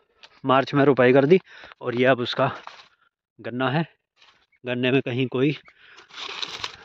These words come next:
आँखों में फुटाव या लगभग ग्यारह बारह फुट, ग्यारह बारह फुट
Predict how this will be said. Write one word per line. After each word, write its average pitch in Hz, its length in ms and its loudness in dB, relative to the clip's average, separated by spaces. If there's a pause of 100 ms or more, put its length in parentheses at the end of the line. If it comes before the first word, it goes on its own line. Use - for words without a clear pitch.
(880)
आँखों 123 320 0
में 127 120 6
फुटाव 123 440 4 (920)
या 117 200 0 (1800)
लगभग 131 520 4 (1300)
ग्यारह 139 240 2
बारह 143 220 4
फुट, - 260 -4 (1400)
ग्यारह 139 320 -2
बारह 139 340 2
फुट - 240 -4